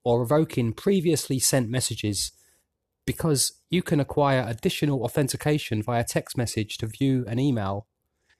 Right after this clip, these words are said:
It's also possible to protect data if a recipient's email account has been hijacked while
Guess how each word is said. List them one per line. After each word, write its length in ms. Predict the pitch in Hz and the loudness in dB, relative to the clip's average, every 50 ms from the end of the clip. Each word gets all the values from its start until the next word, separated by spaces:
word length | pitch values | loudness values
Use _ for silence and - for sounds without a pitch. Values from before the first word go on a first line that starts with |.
| _ _ _ _ _ _ _ - | _ _ _ _ _ _ _ -8
It's 160 | - - - | -4 -2 0
also 300 | 165 180 175 - 170 147 | 2 2 2 2 2 0
possible 440 | - - 147 139 - - 123 139 135 | 0 0 -2 -2 -2 -2 -2 -2 -2
to 140 | - - 120 | -2 -2 -6
protect 400 | - 110 - - 175 - _ - | -6 -4 -2 -4 -4 -4 _ 0
data 460 | 151 151 151 - - 113 104 98 - _ _ | 2 2 2 0 0 -2 -2 -2 -4 _ _
if 200 | - 135 - - | -10 -8 -4 -2
a 40 | 139 | -2
recipient's 600 | 120 127 - - 139 - - 151 143 135 123 - | -2 -2 -2 -2 -4 -2 0 2 2 2 2 0
email 280 | 147 143 135 131 117 113 | 0 2 2 2 2 0
account 380 | 107 - - 117 113 107 98 | -2 0 0 0 0 0 -2
has 100 | 110 107 | -4 -6
been 180 | - - 110 101 - | -4 -4 -4 0 2
hijacked 680 | 139 139 131 123 - 107 95 85 - _ - - - _ _ _ _ _ _ _ _ _ _ _ - | 2 2 2 2 0 -4 -4 -6 -8 _ -14 -14 -14 _ _ _ _ _ _ _ _ _ _ _ 0
while 360 | 123 117 117 113 110 104 | 2 2 2 2 -2 -4